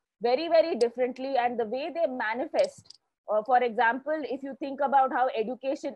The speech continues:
is in a state of Kerala versus, say, how education is in a state of Maharashtra, or what we know in state of U P or Bihar, they all have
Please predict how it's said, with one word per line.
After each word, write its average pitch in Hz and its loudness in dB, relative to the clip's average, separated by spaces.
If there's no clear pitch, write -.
is 247 -2
in 247 -2
a 254 -2
state 254 -4
of 254 -2
Kerala 233 0
versus, 285 -2
say, 285 -4
how 294 2
education 269 -2
is 277 -6
in 262 -6
a 262 -6
state 247 -4
of 220 -2
Maharashtra, 254 -2
or 302 4
what 254 2
we 285 -8
know 269 -2
in 254 -4
state 254 -2
of 247 -2
U 247 -8
P 269 -6
or 233 0
Bihar, 226 0
they 254 -4
all 294 6
have 415 -2